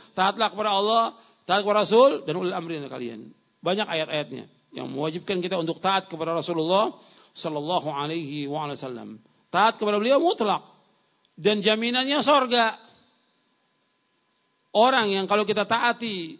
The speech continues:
maka kita masuk sorga, yaitu Rasulullah sallallahu alaihi wasallam. Nabi bersabda dalam hadis yang sahih yang diriwayatkan oleh Imam Bukhari dalam sahihnya,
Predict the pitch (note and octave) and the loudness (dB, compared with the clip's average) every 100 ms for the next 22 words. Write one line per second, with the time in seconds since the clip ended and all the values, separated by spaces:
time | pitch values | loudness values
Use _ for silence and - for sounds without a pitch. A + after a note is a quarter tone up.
0 | _ F#3 F3+ F#3 F#3+ G3+ F#3+ G3 D#3+ A3+ | _ -8 -6 -6 -6 -4 -4 -6 -4 -4
1 | A3+ C4 G#3+ G3+ F#3+ E3+ F#3 D#3 F3 E3 | -2 -4 -4 -2 -4 -4 -6 -4 -4 -4
2 | E3 D#3+ D3+ E3+ D3+ D3 C3 C#3 A#2 A2 | -6 -8 -6 -6 -6 -10 -10 -12 -14 -18
3 | - _ _ _ _ _ _ _ _ _ | -20 _ _ _ _ _ _ _ _ _
4 | D#3 E3+ F3 E3+ G#3+ F#3+ F#3+ E3 D#3 F#3+ | -6 -4 -2 2 2 4 2 2 -2 0
5 | G3+ F#3 E3+ - F#3 F#3 D#3 D#3+ F3 F3+ | 0 0 -4 -4 0 0 0 0 0 0
6 | G3 F#3 F3 F3 F3 F3 E3 F#3 G3 F#3 | -2 -2 0 0 -2 0 0 2 2 0
7 | B2+ D3 D3 D3 E3 F3+ G#3 A3 | -4 -8 -8 -8 -4 -2 -2 -4